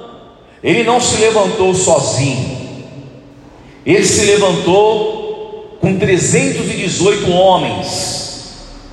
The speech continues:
que nasceram dentro da sua casa, homens que estavam debaixo do seu cuidado, homens que foram formados, constituídos e gerados. Aqueles homens, aqueles reis,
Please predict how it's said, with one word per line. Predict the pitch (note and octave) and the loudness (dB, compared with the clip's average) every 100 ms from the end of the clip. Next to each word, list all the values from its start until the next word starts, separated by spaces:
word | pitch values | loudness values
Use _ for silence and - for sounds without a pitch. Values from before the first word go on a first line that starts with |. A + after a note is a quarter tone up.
| - | -10
que | C#3 | -2
nasceram | E3 D3+ - F3 G3 F#3+ F#3+ F3 - - - - - | 2 2 2 4 4 4 2 0 -4 -8 -10 -12 -2
dentro | E3+ G#3 F#3+ E3+ | 2 2 2 0
da | F3+ - | 2 2
sua | - D#3+ D3 | 2 2 2
casa, | C#3 B2+ G#2+ - F2 E2+ - - - - - - - - | 2 4 2 0 -4 -6 -10 -14 -16 -18 -20 -20 -16 -2
homens | E3+ A#3 A3+ A3+ | 2 4 2 2
que | - | 0
estavam | F#3+ - F#3+ G3+ G3+ | 0 2 4 4 2
debaixo | F#3+ F3 F3 F#3+ F#3 E3+ | 0 0 2 2 0 -4
do | |
seu | E3+ F#3 F3+ | -6 -2 -2
cuidado, | F3 E3 D#3 D#3 C3 - - - - - - - - - - - _ - | -2 0 2 4 2 -4 -10 -12 -14 -16 -18 -20 -20 -20 -20 -20 _ -2
homens | E3 A#3 A#3+ - - | 2 4 4 0 -2
que | - | -4
foram | G3 A3 G#3+ D3+ - - - - - - - | 0 2 2 0 -4 -6 -10 -12 -14 -10 0
formados, | F#3+ F3+ E3+ G3+ G#3 G3+ F#3 - | 2 4 4 4 2 0 -2 -2
constituídos | F#3 E3+ - F3+ E3+ F3 A#3 A#3 F3+ | -2 -4 -4 -4 -2 -2 -2 -2 -2
e | F3 | -2
gerados. | E3+ D#3+ D#3 D3 G2+ - - - - - - - - - - - | 2 4 4 4 2 -2 -4 -6 -8 -10 -14 -16 -18 -20 -20 -6
Aqueles | - D#3 A#3+ A#3+ E3 | -4 -2 -2 0 2
homens, | A3 C4 F#3+ - | 4 4 2 0
aqueles | - - G#3+ F3+ - - | 0 0 0 -2 -4 -2
reis, | C#3 - G#4+ - - - - - - - - - | 2 4 4 2 0 -2 -4 -6 -10 -10 -12 -16